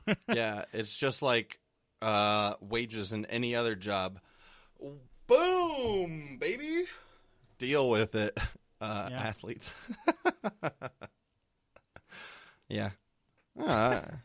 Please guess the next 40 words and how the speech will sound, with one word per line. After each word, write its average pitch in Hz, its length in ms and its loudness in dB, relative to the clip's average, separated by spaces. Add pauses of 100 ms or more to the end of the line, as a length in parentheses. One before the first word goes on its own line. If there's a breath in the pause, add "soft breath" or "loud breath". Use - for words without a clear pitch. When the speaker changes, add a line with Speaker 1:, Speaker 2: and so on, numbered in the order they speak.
(100)
Speaker 2:
I 180 100 0
mean, 208 160 8
I, 202 360 6
I 180 60 6
totally 196 320 4
understand 135 400 0
the 120 120 2
idea 104 340 2
of 95 100 -4
increasing 98 540 -6
it, 90 140 -10
but - 300 -10
I 110 80 -4
think 95 200 -6
it's - 120 -12
plenty. 60 300 -12 (120)
A 85 60 -8
million 123 240 0
dollars 76 300 -4
Speaker 1:
Yeah, 117 80 -2
Speaker 2:
is 104 100 -6
a 64 60 -10
Speaker 1:
yeah. 64 80 -10
Speaker 2:
lot. 55 220 -10 (580)
Speaker 1:
I 180 100 -6
gotcha. 127 220 -8
Speaker 2:
I 127 140 8
don't 254 200 10
have, 110 200 4
I 110 160 2
don't 220 100 2
know 185 80 4
about 104 200 2
you. 151 180 2
I 113 80 4
don't 196 120 -2
have 110 140 -2
a 101 40 -6
million 101 300 -6
dollars. 117 480 -6